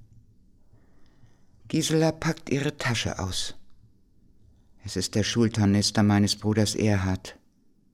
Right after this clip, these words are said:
Sie schaut das Bilderbuch vom Englein Pitt an. Es sind nur noch einzelne Blätter, die den weiten Weg aus Masuren überstanden haben. Erhard war zwanzig Jahre alt. Nun ruht er in Russlands Erde.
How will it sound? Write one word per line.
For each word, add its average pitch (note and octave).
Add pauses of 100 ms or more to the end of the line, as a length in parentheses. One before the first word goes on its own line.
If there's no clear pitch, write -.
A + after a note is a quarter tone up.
(760)
Sie -
schaut E3+
das D#3+
Bilderbuch D3
vom C#3
Englein C3+
Pitt -
an. E2 (580)
Es -
sind D3
nur C#3+
noch C3+
einzelne C3+
Blätter, C3+
die A2
den A2
weiten G#2+
Weg G2+
aus F2
Masuren G#2+
überstanden G#2
haben. G2 (1500)
Erhard A#2 (180)
war A2+
zwanzig A#2
Jahre A2+
alt. F#2+ (1040)
Nun A2+
ruht A2+
er A2+
in G2+
Russlands G2+
Erde. F2